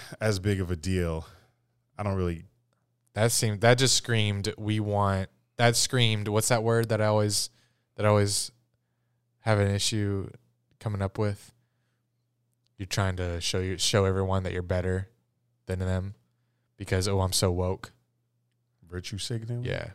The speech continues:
Speaker 2: virtue signaling.
Speaker 1: Yeah.
Speaker 2: That's just screams virtue signaling to me.
Speaker 1: Uh, but yeah, first, uh,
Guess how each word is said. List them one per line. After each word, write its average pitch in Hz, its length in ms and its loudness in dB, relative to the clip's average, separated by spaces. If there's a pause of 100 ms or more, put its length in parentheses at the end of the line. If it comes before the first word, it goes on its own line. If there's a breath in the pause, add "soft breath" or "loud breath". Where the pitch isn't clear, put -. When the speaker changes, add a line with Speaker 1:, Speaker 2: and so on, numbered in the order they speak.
Speaker 2:
virtue - 260 -8
signaling. - 480 -10
Speaker 1:
Yeah. 78 240 -16
Speaker 2:
That's 101 420 -2
just - 180 -4
screams 82 300 -8
virtue - 320 -14
signaling 60 420 -8 (360)
to - 100 -14
me. - 160 -16 (1000 soft breath)
Speaker 1:
Uh, 123 300 8
but 120 120 4
yeah, 117 220 6 (420 loud breath)
first, 139 400 6
uh, 113 420 8